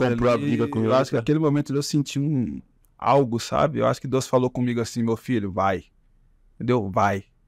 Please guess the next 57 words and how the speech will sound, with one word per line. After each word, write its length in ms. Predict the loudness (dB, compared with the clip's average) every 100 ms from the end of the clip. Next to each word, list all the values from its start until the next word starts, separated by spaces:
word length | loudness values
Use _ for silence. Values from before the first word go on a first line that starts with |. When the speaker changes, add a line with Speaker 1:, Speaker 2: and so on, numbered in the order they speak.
| -20
Speaker 2:
Vai 400 | -8 0 0 0
que 260 | -2 -2
Speaker 1:
Vai 140 | 0 0
Speaker 2:
depois 180 | 0 -2
Speaker 1:
que 40 |
Speaker 2:
você 60 | 0
vai 160 | 2 2
ver 80 |
o 40 | 0
que 80 | -2
vai 80 |
acontecer." 600 | -2 0 -2 -2 -4 -8 _ _ _ -20 -20 -8
Então, 240 | -4 2
aquele 260 | 2 4 2
momento 380 | 4 2 2 2
ali, 500 | 2 0 0 -2 -4 -4
eu 120 | -2
só 140 | 0
falei, 340 | 4 4 4 2
"Não, 180 | 0
vou." 340 | 0 0 0 -4 _
Ah, 260 | 2 4 4
o 100 | 2
Mino, 460 | 2 2 2 2 0
tal. 640 | 0 2 2 0 0 0
Aí 80 | 0
o 40 |
Vitinho 280 | -2 -2 -2
falou, 220 | -2 2
"Ah, 40 | 2
eu 60 | 2
tenho 140 | -2
que 60 | 0
falar 160 | 0
com 120 | 2
o 20 | 0
Mino, 240 | 0 0
tal." 180 | 2 2
"Não, 120 | 2
não, 140 | 0 -2
precisa... 380 | -4 -2 -2 -4 _ _ _
Fala 280 | 2 4 4
com 180 | 2 0
ele 80 |
que 100 | 0 0
eu 60 |
quero 300 | 2 2 2
ir. 160 | -2 -6 _ _ -8
Eu 100 | -6
quero 280 | 0 2 2
ir." 160 | 0
Aí 160 | 0 0
o 60 | 0
Mino 400 | -2 0 0 0
abraçou 560 | 2 4 2 2 -2
também, 380 | 0 0 0 0
né? 240 | 0 -2